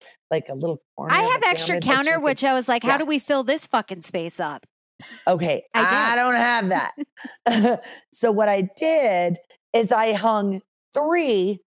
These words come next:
Speaker 1: calendars, and it's actually kind of a game at the end of the year to get new calendars. Are we
Speaker 2: Uh-huh.
Speaker 1: getting horsies? Are we getting kitties? Are we getting puppies? Are we getting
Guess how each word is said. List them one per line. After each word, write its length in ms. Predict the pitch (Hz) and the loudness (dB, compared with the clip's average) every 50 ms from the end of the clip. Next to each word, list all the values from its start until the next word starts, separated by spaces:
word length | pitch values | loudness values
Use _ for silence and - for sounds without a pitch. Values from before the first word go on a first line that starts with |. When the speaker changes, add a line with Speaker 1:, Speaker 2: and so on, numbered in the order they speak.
| _ _ _ _ | _ _ _ _
Speaker 1:
calendars, 1120 | - - 254 277 311 330 339 320 294 240 202 165 170 151 147 147 - - 180 - - - _ _ _ _ _ _ _ _ _ | -8 -4 -2 -2 0 -2 -2 -2 -2 0 0 0 0 0 -2 -2 -4 -6 -8 -10 -12 -14 _ _ _ _ _ _ _ _ _
and 120 | - 196 190 | -4 -2 -2
it's 140 | 170 147 180 | -2 0 0
actually 540 | 165 170 170 - - 185 180 175 170 165 - _ _ _ _ _ _ | 0 0 0 -2 -4 -2 -2 -2 -2 -4 -8 _ _ _ _ _ _
kind 240 | - - 170 165 160 | -4 -2 0 0 -2
of 80 | 156 139 | -2 -4
a 80 | 156 | -4
game 600 | 143 127 - - 151 143 143 151 160 175 175 175 - _ _ _ _ _ _ _ _ _ - | -6 -4 -4 -4 -2 -2 -2 -2 -2 -4 -4 -6 -8 _ _ _ _ _ _ _ _ _ -10
at 140 | 151 139 - | -10 -8 -6
the 160 | 160 151 - | -6 -6 -6
end 160 | 139 151 160 | -6 -6 -6
of 80 | 147 151 | -6 -6
the 80 | - 151 | -8 -8
year 300 | 147 139 139 143 151 160 | -8 -8 -6 -4 -4 -4
to 80 | 156 151 | -4 -6
get 280 | - - 147 147 - 156 | -6 -6 -6 -6 -6 -8
new 120 | 151 143 | -10 -10
calendars. 680 | 143 - 143 143 143 147 151 160 160 175 180 196 185 - - - - - - _ _ - | -8 -6 -6 -6 -6 -6 -6 -4 -2 -2 -2 -4 -6 -10 -16 -20 -20 -20 -20 _ _ -4
Are 80 | 156 156 | -2 -2
we 60 | 156 | 0
Speaker 2:
Uh-huh. 80 | 143 165 | -2 -2
Speaker 1:
getting 200 | 156 147 143 143 | -4 -4 -6 -8
horsies? 800 | - - 156 147 147 151 147 - - - 202 208 220 254 254 - - | -8 -6 -4 -2 -2 -2 -4 -6 -4 -4 -2 -2 -2 -4 -4 -4 -4
Are 80 | 165 | -4
we 140 | 135 139 120 _ - | -4 -6 -8 _ -6
getting 260 | 147 135 147 151 151 | -6 -4 -6 -6 -8
kitties? 640 | - - - 175 165 156 165 170 202 233 277 - - | -10 -6 -4 -4 -2 -2 -2 -4 -4 -6 -8 -6 -6
Are 80 | 170 | -6
we 80 | 160 160 | -6 -6
getting 300 | - - 156 156 151 143 _ | -6 -8 -8 -8 -10 -10 _
puppies? 680 | - 170 165 - _ _ _ 202 208 214 226 240 254 - - - - - - - | -4 -4 -4 -4 _ _ _ -6 -4 -4 -4 -6 -8 -12 -16 -20 -20 -12 -6 -2
Are 60 | - | -2
we 80 | 196 190 | 0 0
getting 340 | 160 196 180 175 170 147 | 0 0 0 -2 -2 -4